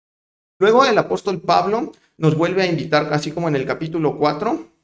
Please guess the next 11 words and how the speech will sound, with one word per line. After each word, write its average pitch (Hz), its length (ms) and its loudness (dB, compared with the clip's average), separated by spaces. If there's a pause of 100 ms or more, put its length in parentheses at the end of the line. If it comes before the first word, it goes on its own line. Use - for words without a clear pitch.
(760)
a 131 300 4
dejar 156 340 0
las 165 160 2
cosas 165 460 -2 (360)
de 131 340 2
esta 165 280 -2
tierra 180 600 0
y 160 60 -4
buscar 143 380 -2
las 160 160 0
cosas 160 580 -2